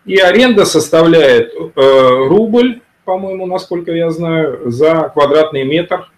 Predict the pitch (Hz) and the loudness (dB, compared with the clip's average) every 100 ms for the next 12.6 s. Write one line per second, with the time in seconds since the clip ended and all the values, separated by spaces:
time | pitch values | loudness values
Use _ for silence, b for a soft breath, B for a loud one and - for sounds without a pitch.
0 | 113 120 139 107 - _ _ _ _ _ | -16 -2 0 0 -4 _ _ _ _ _
1 | 120 123 113 135 131 143 175 175 B B | -6 -4 -4 -2 0 0 -2 -4 B B
2 | B - 196 214 254 247 233 196 214 202 | B -8 -2 0 0 2 0 2 2 2
3 | 214 214 - 220 147 107 104 - 180 180 | 0 -2 2 2 2 2 0 -2 0 2
4 | 180 - 147 139 131 131 123 127 120 117 | 0 -8 -6 -2 -2 -4 -8 -10 -10 -10
5 | - _ _ _ _ b - 170 220 233 | -14 _ _ _ _ b -6 -2 0 0
6 | - 196 175 - 208 220 226 147 107 101 | 0 -2 -4 -2 0 2 2 4 2 0
7 | 110 104 107 95 107 - 107 104 98 101 | -2 -8 -10 -18 -20 -14 -8 -6 -6 -10
8 | 110 - 147 139 151 180 180 131 127 123 | -14 -8 -4 -2 -2 -2 -2 0 0 -2
9 | 123 143 156 139 120 113 120 127 113 110 | 0 2 2 2 2 0 -2 -2 -2 -2
10 | 110 113 120 - _ 117 127 175 190 196 | -4 -6 -10 -16 _ -4 0 0 0 -4
11 | 190 - _ _ _ - 139 - 165 156 | -6 -10 _ _ _ -6 -4 0 0 2
12 | 139 131 117 123 - | 2 2 0 -4 -8